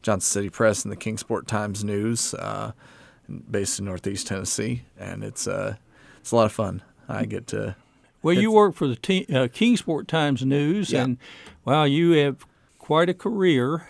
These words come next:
Speaker 1: <laughs>
Speaker 2: And talk a little bit. Now, you're in here, folks, uh, many of you know Mac McClung. So, Tanner, I'm gonna put you on the spot here. You've got a T-shirt on. Talk a little bit about Mac McClung and your relationship as far as writing articles.
Speaker 1: Yeah.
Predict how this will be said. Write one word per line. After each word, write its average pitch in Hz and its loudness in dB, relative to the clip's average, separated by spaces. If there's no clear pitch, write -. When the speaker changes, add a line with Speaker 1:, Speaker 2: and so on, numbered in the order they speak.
Speaker 1:
<laughs> - -8
Speaker 2:
And 135 0
talk 175 2
a 208 4
little 185 4
bit. 160 4
Now, 147 0
you're 185 2
in 190 4
here, 156 4
folks, 180 4
uh, 127 2
many 190 2
of 156 2
you 147 2
know 147 2
Mac 143 0
McClung. 113 -2
So, 139 2
Tanner, 185 4
I'm 185 6
gonna 170 2
put 180 -2
you 165 2
on 147 0
the 131 -2
spot 170 2
here. 143 0
You've 151 -2
got 156 -2
a - -10
T-shirt 143 -2
on. 127 2
Talk 190 0
a 214 -2
little 156 0
bit 139 2
about 120 0
Mac 143 0
McClung 165 -2
and 139 0
your 170 -2
relationship 147 0
as 123 0
far 147 4
as 147 2
writing 165 2
articles. 139 -2
Speaker 1:
Yeah. - 0